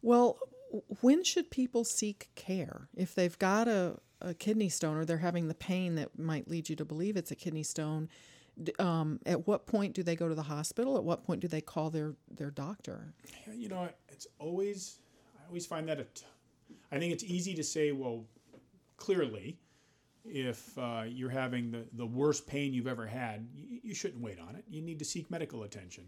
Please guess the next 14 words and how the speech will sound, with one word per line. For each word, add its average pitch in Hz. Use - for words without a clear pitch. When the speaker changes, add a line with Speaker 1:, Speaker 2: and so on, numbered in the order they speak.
Speaker 2:
And 120
it's 127
probably 147
not 135
something 135
you 131
should 120
say, 139
"I'm 127
gonna 123
call 127
my 127
doc 120
and 110